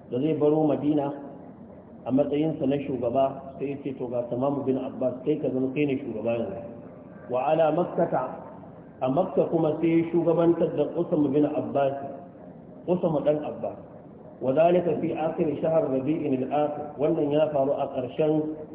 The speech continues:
wato a cikin ƙarshen watan Rabi'un al-akhir, sana sittin wa talatin, shekara ta talatin da shida. Wa kharaja Ali min al-Madinati, sayyidina Ali ya fito daga Madina fi nahwi min sittimi'ati muqatil,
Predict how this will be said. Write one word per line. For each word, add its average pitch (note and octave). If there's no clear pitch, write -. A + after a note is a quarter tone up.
wato C3
a B2+
cikin E3+
ƙarshen C#3+
watan D#3
Rabi'un C3+
al-akhir, C3+
sana D#3+
sittin F#3
wa D3+
talatin, C#3+
shekara C#3+
ta -
talatin C3
da A#2
shida. A2+
Wa C#3
kharaja F3
Ali D#3
min D#3
al-Madinati, C#3+
sayyidina D#3
Ali C#3+
ya D3
fito D3
daga C3+
Madina C3
fi D3
nahwi D3+
min C#3+
sittimi'ati D3+
muqatil, B2+